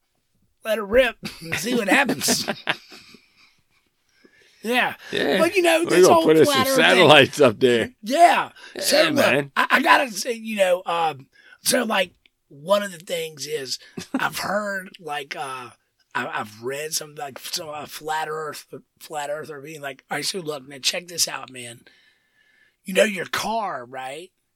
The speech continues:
Speaker 1: Your car is, is straight on the bottom. You know, the frame of the car is straight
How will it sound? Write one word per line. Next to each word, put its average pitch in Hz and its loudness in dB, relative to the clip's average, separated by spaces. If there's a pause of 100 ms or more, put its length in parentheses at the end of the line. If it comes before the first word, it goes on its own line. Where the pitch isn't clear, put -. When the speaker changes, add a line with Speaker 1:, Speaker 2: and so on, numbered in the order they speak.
(460)
Speaker 1:
Your 175 -14
car 208 -6
is, - -6
is - -4
straight 202 -4
on 160 -10
the 135 -10
bottom. 196 -2
You 156 -14
know, 175 -6
the 175 -12
frame 214 -6
of 180 -12
the 170 -16
car 190 -6
is 139 -4
straight 196 -4